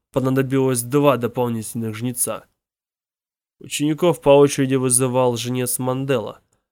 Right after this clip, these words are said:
председатель лицензионного комитета. Каждый вставал перед ними на колени. Мандела говорил что-то о каждом кандидате, а потом вручал кольца. Новоиспеченные жнецы надевали кольца на палец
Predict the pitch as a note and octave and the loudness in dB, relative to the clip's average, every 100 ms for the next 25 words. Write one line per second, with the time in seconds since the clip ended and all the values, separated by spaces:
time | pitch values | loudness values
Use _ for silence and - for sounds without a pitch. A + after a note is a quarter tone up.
0 | _ _ C#3 C#3 - C3 C3+ D#3+ A#2+ G#2+ | _ _ 0 0 0 -2 0 0 -2 -14
1 | _ - C3 B2 C#3 C3 C3 C3+ C3 B2+ | _ -6 -4 -2 -2 -2 0 0 0 -2
2 | B2 B2 B2 B2+ C#3 A#2+ - - _ _ | -4 -4 -6 -4 -6 -6 -10 -20 _ _
3 | _ _ _ _ E3+ F#3+ D#3 D3 C#3+ - | _ _ _ _ 4 6 4 2 0 2
4 | C3+ D3 D#3 - C#3 C3 C3 C#3 C3+ C3+ | 4 4 2 0 -2 -2 -2 -2 -2 -4
5 | C3 C3 C3+ A#2+ - - _ _ _ - | -2 -2 -2 -6 -10 -20 _ _ _ -20
6 | - C3 C3+ C#3 C#3+ F3 E3 C#3 C#3 C#3+ | -12 -2 2 2 2 2 0 2 2 4
7 | C#3+ C#3 - - D3+ C#3+ B2 A#2+ C#3+ B2+ | 2 0 -4 -2 -2 0 -2 2 2 2
8 | B2 A#2 B2 A#2 A#2 A#2+ C#3 - D#3+ _ | -2 -2 -2 -2 0 0 -2 -6 -10 _
9 | _ _ - C#3 C3+ F3+ D3 B2 - B2 | _ _ -6 -2 -2 0 -2 -4 -2 -2
10 | A#2+ - A#2 G#2+ - - _ _ _ _ | -2 -6 -6 -6 -10 -12 _ _ _ _
11 | _ - C3+ C#3 D3 C#3+ D3 C#3+ F3 F3+ | _ -2 2 4 4 2 -4 0 2 4
12 | D#3 C#3 B2 B2+ B2+ - G3 D3 B2 C3 | 4 2 2 -2 -2 0 0 0 0 2
13 | C#3 B2+ - C#3 - B2+ B2 F3 F#3 D#3 | 2 2 2 0 2 -2 0 2 2 2
14 | - | -2